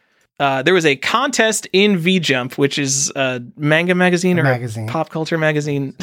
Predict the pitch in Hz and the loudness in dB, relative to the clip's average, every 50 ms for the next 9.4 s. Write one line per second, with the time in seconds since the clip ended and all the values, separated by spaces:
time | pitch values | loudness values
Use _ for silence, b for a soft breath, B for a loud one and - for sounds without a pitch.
0 | - - - 233 190 - _ - - - - _ _ 180 165 170 233 254 240 - | -16 -2 -2 -2 -2 -2 _ -18 -20 -20 -20 _ _ 0 2 4 2 2 2 2
1 | 214 208 185 185 185 175 180 180 175 175 175 165 156 151 147 143 143 139 135 131 | 2 4 4 4 4 4 4 2 2 4 4 4 6 6 6 4 4 2 0 0
2 | 131 127 131 - - - 208 208 202 190 170 170 156 147 160 147 - 151 147 147 | -2 -4 -6 -4 -2 0 0 2 2 2 2 2 0 0 -4 -2 0 0 0 0
3 | - 139 135 135 - - - 226 220 214 208 - 220 208 196 190 185 190 190 b | -2 -4 -8 -8 -4 0 0 2 2 2 2 2 2 2 4 4 4 4 2 b
4 | b b b b b b 143 143 139 139 139 - - 180 185 180 180 160 151 147 | b b b b b b 0 0 0 0 -2 0 0 2 2 2 2 2 2 2
5 | 139 131 - - - - - - - 196 180 - - - 180 165 156 147 - - | 2 0 0 0 0 0 0 2 2 2 2 2 2 2 4 4 4 2 0 -2
6 | - - 160 160 - - 165 - - - 156 151 143 135 131 120 117 113 104 - | -2 -2 -2 -2 0 -2 -2 -2 0 0 2 2 2 0 -2 -4 -8 -10 -10 -12
7 | - - - - - - - - - _ _ _ _ _ _ _ _ _ _ _ | -10 -6 -4 -2 0 -2 -2 -4 -10 _ _ _ _ _ _ _ _ _ _ _
8 | - 120 123 117 113 110 110 110 - - - - 127 127 127 127 131 131 - - | -10 -10 -8 -8 -10 -12 -14 -8 -4 -2 -2 0 0 -2 -4 -6 -6 -6 -4 -2
9 | 151 147 151 151 147 147 151 151 | -2 -2 -2 -2 -2 -4 -4 -6